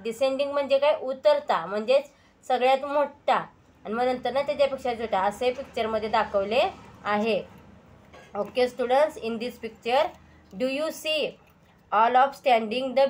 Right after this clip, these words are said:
biggest to smallest order? Yes, they all of you. पिक्चर बघितले तुम्ही? कसं आहे पिक्चर? स्टॅ-,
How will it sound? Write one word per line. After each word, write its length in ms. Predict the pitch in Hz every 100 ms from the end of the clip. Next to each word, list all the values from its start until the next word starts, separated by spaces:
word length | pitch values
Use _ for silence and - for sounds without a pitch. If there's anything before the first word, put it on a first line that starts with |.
| 220
biggest 520 | 220 226 247 - - -
to 180 | 294 415 403 _ - -
smallest 680 | 233 208 202 208 - - 240 277 311 _ _ _ 214
order? 460 | 214 196 233 240 165 - _ _ -
Yes, 460 | 214 262 233 190 175 175
they 200 | 220 254 349 - _ _ _ _ 202
all 240 | 208 214
of 180 | 220 226
you. 140 | 254 320 302
पिक्चर 400 | 277 - 262 240 - _ -
बघितले 380 | 233 254 277 311 311
तुम्ही? 260 | 285 202 - _ _ _
कसं 220 | 240 240 277
आहे 80 | 277
पिक्चर? 480 | 277 - 269 294 330 - _ _ _
स्टॅ-, 300 | - 254 226